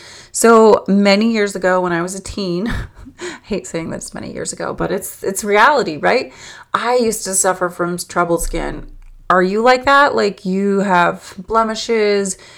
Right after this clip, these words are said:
you're struggling with dry skin, oily skin.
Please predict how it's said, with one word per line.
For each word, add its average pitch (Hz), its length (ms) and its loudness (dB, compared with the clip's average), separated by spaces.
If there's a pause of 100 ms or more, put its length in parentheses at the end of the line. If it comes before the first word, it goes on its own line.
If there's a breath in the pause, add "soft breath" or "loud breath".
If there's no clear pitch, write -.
(160 loud breath)
you're 175 180 -4
struggling 170 560 -4
with 165 160 -12
dry 233 240 2
skin, 196 400 -8
oily 226 340 0
skin. 175 580 -8